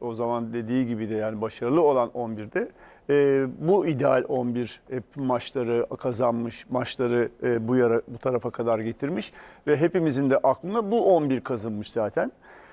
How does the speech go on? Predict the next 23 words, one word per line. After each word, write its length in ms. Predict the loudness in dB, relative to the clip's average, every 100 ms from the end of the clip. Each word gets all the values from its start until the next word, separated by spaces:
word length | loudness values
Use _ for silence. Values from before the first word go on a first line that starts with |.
| _ 0
E, 140 | 0 0 -8
bugün 460 | -4 -2 0 0 -2 -14 _ _ _ -10
ben 260 | 0 2 2
aslında, 600 | -2 -2 0 2 2 -2 -4
e, 440 | 0 2 2 0 -2 _ 0
evet, 280 | 4 4 2 -6
iyi 220 | -4 -2
bir 60 | 0
maç 320 | 0 -2 -2
bekliyorum 440 | -4 2 2 2
Fenerbahçe'den. 800 | 0 -2 0 0 -2 -2 -6 -4 -6 -10
Çünkü 400 | -8 -2 0 0 -4 -12 -8 -6 -4 0
bu 220 | 0 0
takımı 480 | -4 -4 -2 -2 -2 -4 -6
hepimiz 500 | -4 -2 -2 0 0
görmek 400 | 2 2 0 -2
istiyorduk 440 | -6 -6 -6 -6
sahada. 400 | -4 -2 -2 -6 -10 _ -20 -20 _ -2
E, 160 | -2
Fenerbahçe'nin, 840 | 0 2 2 4 0 0 -2 -2 -6 _ _ _ -2
e, 180 | 0 -2
Şükrü 300 | -4 -12 -4
Saraçoğlu'nda 800 | 0 0 0 0 0 2 2